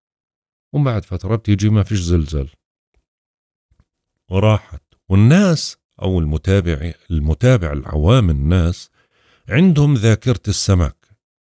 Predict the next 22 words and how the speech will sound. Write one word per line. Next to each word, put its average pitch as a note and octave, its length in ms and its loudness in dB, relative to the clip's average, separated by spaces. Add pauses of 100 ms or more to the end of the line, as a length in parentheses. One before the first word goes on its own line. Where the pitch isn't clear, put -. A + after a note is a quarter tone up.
ذاكرة D#3 440 0
السمك B2+ 480 -4
هاي A#2 200 0
بعلم D#2 580 0
الاجتماع F2+ 840 -2 (200)
اللي E2+ 180 0
هي C#3 340 0
مدتها G#2 520 -4
ثلاث G2 360 -4
أيام، C#2+ 520 -4 (880)
بعدين F2+ 360 0
بتنتسى، D#2 680 -4 (500)
خلص - 460 -8 (140)
راحت، D#2+ 360 -2 (380)
خلصنا. G2 760 -2
بيطلع F2+ 760 0
أول D#2+ 300 -4
يوم C#3 440 2
بهيج D2+ 380 0
عليها، C3+ 460 -2
بسب، A#2+ 360 -4
بغلط، C#3 680 -2